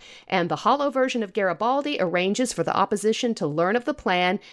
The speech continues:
and make a first strike. A thousand years in the future, we see the long-lingering after effects of a war that drove the planet back into the Dark Ages,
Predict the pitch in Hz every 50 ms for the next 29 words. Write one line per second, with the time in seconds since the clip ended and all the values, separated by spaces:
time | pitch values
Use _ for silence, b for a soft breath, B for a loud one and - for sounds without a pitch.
0 | B B - 151 165 180 170 214 - - - 165 170 - - - - 175 151 -
1 | - - - - _ _ _ b b b b b b b b - 143 - - 202
2 | 220 294 330 - 247 202 170 160 156 156 160 156 165 156 151 156 - 180 165 160
3 | - - 202 226 247 233 - 202 190 180 - 202 170 165 160 151 156 156 165 175
4 | 196 220 240 233 220 220 220 214 - 214 196 190 - - 233 285 269 - 247 190
5 | 175 - - 170 160 165 - - - - 180 147 170 160 160 160 160 160 165 180
6 | 190 175 165 - 151 160 170 170 185 202 - 240 233 - - 208 196 196 196 -
7 | - 175 170 175 - 202 185 - 175 190 180 208 208 220 226 226 - 175 147 131
8 | - - - - 123 -